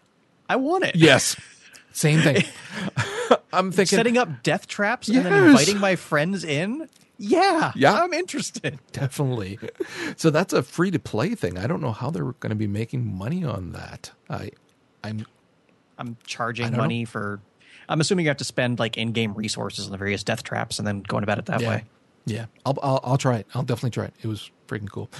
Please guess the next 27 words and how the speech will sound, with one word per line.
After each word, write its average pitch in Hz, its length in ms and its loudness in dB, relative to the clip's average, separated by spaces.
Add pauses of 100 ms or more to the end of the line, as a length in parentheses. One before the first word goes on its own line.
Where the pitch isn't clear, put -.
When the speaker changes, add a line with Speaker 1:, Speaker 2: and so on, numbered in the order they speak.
(240)
Speaker 2:
Uh, 117 160 2
some 165 180 4
people 180 240 2
were 143 100 4
disappointed 127 480 0
that 113 120 -2
they 113 100 -2
didn't 110 220 -2
spend 110 360 -2 (240)
enough 110 200 -4
time 113 240 0
on 101 100 -4
South - 260 -6
Park, - 340 -4
The - 80 -6
Stick - 200 -6
of 104 80 -6
Truth. - 240 -4
A - 20 -4
lot 95 140 -4
of 104 60 -10
people 117 200 -4
are 104 40 -4
really 101 340 -4
interested 127 360 -2
in 147 80 0
that. 170 220 2